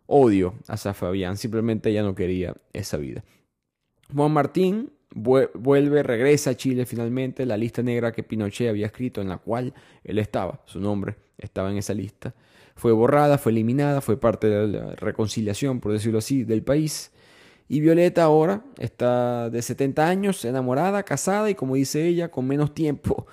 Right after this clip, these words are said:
que perder. "No puedo perder tiempo en estupideces ahora de setenta años". Así que tiene mucha más urgencia,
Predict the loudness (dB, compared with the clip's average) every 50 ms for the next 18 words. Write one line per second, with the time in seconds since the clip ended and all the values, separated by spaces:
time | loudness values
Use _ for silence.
0 | -20 -20 -20 _ -2 0 0 2 2 4 4 4 2 2 -2 0 0 0 0 2
1 | 2 0 -2 -2 -2 -2 -2 -2 -2 -2 -4 -6 -8 -8 _ _ _ _ -4 -2
2 | -2 -2 -2 -4 -4 0 0 2 2 2 0 -2 -2 0 0 2 2 0 0 -2
3 | -4 -6 -6 -6 -6 -6 -6 -4 -4 -4 -4 -6 -6 -4 -4 -4 -4 -4 -2 -2
4 | -2 -2 -2 -4 -4 -4 -4 -2 -4 -4 -4 -4 -2 -2 -2 -2 -4 -4 -4 -4
5 | -4